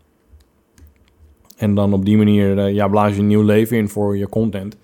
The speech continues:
Waarbij het dus niet, eh, maximaal drie dagen blijft rondstuiteren in een algoritme en daarna verdwijnt als sneeuw voor de zon.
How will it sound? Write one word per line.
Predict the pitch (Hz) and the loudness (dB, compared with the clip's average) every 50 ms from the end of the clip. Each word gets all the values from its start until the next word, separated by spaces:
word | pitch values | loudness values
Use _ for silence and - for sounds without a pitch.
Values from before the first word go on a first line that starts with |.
| _ _ _ _ _ _ _ _ | _ _ _ _ _ _ _ _
Waarbij | _ 123 113 101 117 113 | _ -10 -6 -4 -4 -4
het | 113 104 101 | -4 -4 -6
dus | 110 98 | -8 -4
niet, | 104 113 120 117 120 - | -2 -2 -4 -4 -4 -6
eh, | 113 110 110 107 107 107 104 104 | -4 -4 -2 -2 -4 -4 -6 -8
maximaal | 104 104 101 98 98 104 104 - - 113 107 104 104 | -8 -10 -10 -10 -10 -10 -10 -8 -6 -4 -4 -4 -4
drie | 98 101 107 110 | -4 -4 -4 -4
dagen | 101 107 107 110 104 98 95 | -2 -2 -4 -4 -6 -6 -4
blijft | 104 107 101 95 | -4 -4 -4 -2
rondstuiteren | 95 104 107 110 - - - 113 107 104 98 - 101 98 | -2 -2 -2 -2 -2 -4 -4 -4 -2 -2 -4 -4 -4 -2
in | 101 101 101 | -2 -2 -2
een | 101 | -2
algoritme | 101 104 113 120 98 104 104 101 101 98 98 101 101 | -2 -2 -2 -2 -2 -4 -4 -4 -4 -4 -2 -4 -4
en | 104 104 95 | -4 -4 -4
daarna | 101 101 104 104 101 | -2 -2 0 -2 -2
verdwijnt | - - 95 98 104 104 101 95 | -2 -4 -4 -2 -2 -2 -2 -4
als | 104 - | -6 -8
sneeuw | - 113 110 110 101 | -6 -6 -4 -4 -4
voor | 101 107 | -4 -4
de | 110 101 | -4 -4
zon. | 101 113 120 107 | -6 -6 -8 -10